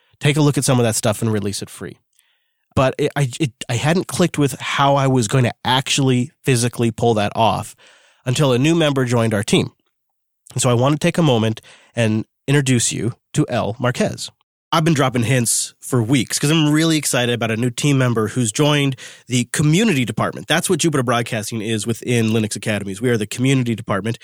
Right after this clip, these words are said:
and we do things for the community. And there's someone inside the company that I think if, if she had been hired after we had a community department, she would have come directly here. But,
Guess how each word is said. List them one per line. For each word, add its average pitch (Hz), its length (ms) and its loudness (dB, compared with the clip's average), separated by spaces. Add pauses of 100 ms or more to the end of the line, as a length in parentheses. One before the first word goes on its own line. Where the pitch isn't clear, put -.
(320)
and 147 100 4
we 156 80 4
do 143 140 4
things 135 600 0
for 110 200 -2
the 113 100 -2
community. 147 520 0
And 120 260 -2 (400)
there's 151 200 2
someone 247 420 0 (160)
inside 165 480 0
the 165 60 -2
company 139 360 0
that 117 100 2
I 147 100 4
think 220 300 0 (360)
if, 139 520 -4
if 165 180 0
she - 140 -2
had 262 160 0
been 190 140 2
hired 151 460 0 (120)
after 160 440 0
we 151 140 2
had 135 160 2
a 147 60 0
community 147 340 0
department, 147 380 0
she - 100 0
would 139 120 2
have 123 120 -4
come 123 200 0
directly 113 360 -2
here. 110 240 -6
But, 107 180 -8